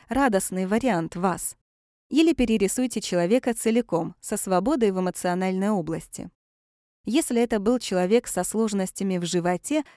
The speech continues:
то нарисуйте свою уверенность, свою силу, своё право на жизнь. Или перерисуйте человека целиком, на человека с правом на жизнь, уверенного, сильного.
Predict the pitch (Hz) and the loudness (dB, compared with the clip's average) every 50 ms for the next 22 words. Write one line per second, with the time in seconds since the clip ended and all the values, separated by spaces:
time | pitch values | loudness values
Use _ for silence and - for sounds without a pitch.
0 | _ _ - 208 202 202 196 196 190 - - 330 349 - - 202 - - 185 190 | _ _ 0 2 2 4 4 2 2 2 2 2 2 0 0 -2 -2 0 0 0
1 | 196 208 247 277 285 262 269 269 220 170 160 156 156 - - - - - _ - | 2 2 2 2 4 4 4 4 4 2 0 -4 -6 -8 -10 -14 -16 -20 _ -10
2 | - - 185 185 190 202 247 233 - - - 247 220 170 160 - - - _ - | -6 -2 0 0 0 0 0 0 -2 -2 -2 -2 -2 -2 -4 -6 -10 -12 _ -10
3 | - - 180 185 190 196 208 196 - - - 196 214 226 214 220 208 208 214 226 | -6 -2 0 0 2 2 2 2 2 0 0 2 2 4 2 2 2 2 2 0
4 | 214 208 220 220 190 165 170 151 - - _ _ _ - - - - 254 262 240 | 0 0 -2 -2 -2 -4 -6 -8 -10 -12 _ _ _ -20 -16 -4 0 2 2 4
5 | 254 233 - 226 208 202 185 190 180 - - 302 320 - - 226 - - 202 190 | 2 2 2 2 4 4 4 2 0 0 0 0 0 0 -2 -4 -2 0 0 2
6 | 185 185 240 285 - - 220 - - - 240 247 277 - - 226 - - - - | 2 2 2 2 0 0 -2 0 0 0 2 2 0 0 0 0 0 0 -2 -6
7 | _ _ _ _ - 196 208 220 214 - - 214 185 180 175 185 220 285 302 - | _ _ _ _ -2 0 0 0 0 0 0 2 2 2 2 2 2 0 0 0
8 | 240 226 - - - - 220 226 233 208 214 202 202 196 196 208 220 214 208 208 | -2 -4 -4 -4 -2 0 2 2 4 4 2 0 0 0 2 2 0 0 0 0
9 | 226 202 170 165 156 151 - - _ _ _ - 202 185 165 196 233 254 254 202 | -2 -2 -2 -4 -6 -8 -10 -10 _ _ _ 2 2 2 4 2 2 4 2 2
10 | 185 170 170 160 175 160 - _ _ _ _ _ - - - 262 262 226 185 156 | 0 0 -2 -2 -4 -8 -10 _ _ _ _ _ -10 -2 2 2 2 4 2 0
11 | 156 - - - - | -2 -6 -8 -12 -14